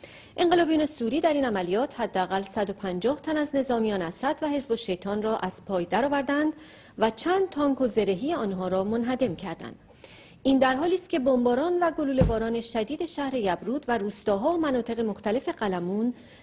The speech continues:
توسط نظامیان اسد به شدت ادامه دارد که باعث کوچ دست جمعی هزاران خانواده سوری شده است. کمیساریای عالی پناهندگی سازمان ملل متحد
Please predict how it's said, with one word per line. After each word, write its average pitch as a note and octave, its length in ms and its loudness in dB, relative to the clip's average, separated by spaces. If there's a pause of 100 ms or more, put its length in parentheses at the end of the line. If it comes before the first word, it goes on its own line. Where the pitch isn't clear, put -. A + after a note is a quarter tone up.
توسط A3+ 520 0
نظامیان C4 680 2
اسد G#3+ 520 -2
به G3+ 80 -2
شدت F3+ 480 -4
ادامه F#3+ 320 -2
دارد D4 340 2 (500)
که B3 120 2
باعث A#3 440 2
کوچ C#4+ 420 -2
دست G#3+ 340 0
جمعی G#3 640 0
هزاران G#3 420 0
خانواده F#3+ 600 -2
سوری B3+ 320 -4
شده - 260 -6
است. - 220 -8 (640)
کمیساریای F4 540 4
عالی B3+ 340 4
پناهندگی A#3 640 0
سازمان C#4+ 480 2
ملل A3 260 2
متحد F#3+ 540 -2